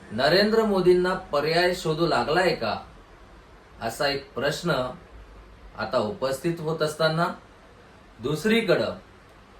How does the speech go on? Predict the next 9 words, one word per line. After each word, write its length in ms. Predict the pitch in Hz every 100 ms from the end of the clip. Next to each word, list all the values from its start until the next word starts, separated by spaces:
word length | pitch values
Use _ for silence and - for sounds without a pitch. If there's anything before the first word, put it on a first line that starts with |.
| - 135
त्यांचे 360 | 135 139 175 175 -
कट्टर 520 | 151 147 - 190 196 196 139
असे 280 | 135 170 156 107
वैचारिक 680 | 117 120 - 180 180 180 - - - - - - - -
विरोधक 1600 | 95 131 147 190 131 104 - - - - - - - - - - -
संजय 560 | - 147 147 170 180
जोशी 520 | - 139 180 180 165 107 - - - - - - - - 107
यांचं 800 | 120 135 151 147 165 165 170 120
नाव 360 | 113 147 120